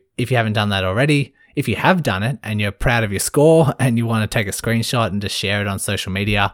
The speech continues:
or tag some people into the, um, the link and share the link with other friends just to test their knowledge and see how they went against you. Uh, it can be a really nice, friendly competition. But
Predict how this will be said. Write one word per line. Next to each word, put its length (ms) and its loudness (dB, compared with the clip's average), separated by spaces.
or 100 -2
tag 460 -2
some 160 -4
people 340 -4
into 480 -4
the, 300 -2
um, 380 -4
the 100 -4
link 460 -4
and 220 -4
share 280 0
the 100 -2
link 280 -2
with 160 -4
other 200 -4
friends 540 -2
just 220 -6
to 140 -2
test 400 -6
their 160 0
knowledge 300 -2
and 80 -6
see 140 -4
how 140 -2
they 160 -2
went 240 -4
against 420 -6
you. 240 0
Uh, 320 -2
it 160 -8
can 220 -4
be 140 4
a 60 2
really 240 0
nice, 300 -2
friendly 320 -4
competition. 720 -4
But 380 -2